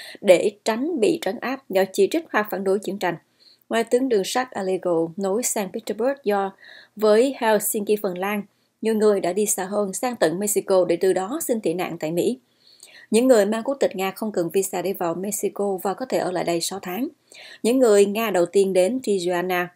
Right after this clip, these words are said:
thành phố sát biên giới với Mỹ, vào khoảng mùa hè năm hai nghìn hai mươi mốt, và ngày càng có nhiều người Nga đến khu vực này. Chỉ riêng từ tháng tám năm hai nghìn hai mươi mốt đến tháng một năm hai nghìn hai mươi hai đã có hơn tám ngàn sáu trăm người Nga xin tị nạn ở Mỹ.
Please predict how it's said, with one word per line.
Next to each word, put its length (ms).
thành 180
phố 140
sát 180
biên 140
giới 120
với 160
Mỹ, 280
vào 120
khoảng 400
mùa 100
hè 200
năm 200
hai 120
nghìn 140
hai 100
mươi 60
mốt, 180
và 280
ngày 400
càng 240
có 120
nhiều 260
người 140
Nga 180
đến 180
khu 140
vực 180
này. 220
Chỉ 120
riêng 240
từ 120
tháng 200
tám 240
năm 140
hai 100
nghìn 160
hai 100
mươi 80
mốt 240
đến 280
tháng 220
một 160
năm 160
hai 100
nghìn 200
hai 80
mươi 100
hai 220
đã 180
có 180
hơn 280
tám 280
ngàn 140
sáu 200
trăm 260
người 140
Nga 300
xin 220
tị 120
nạn 220
ở 80
Mỹ. 260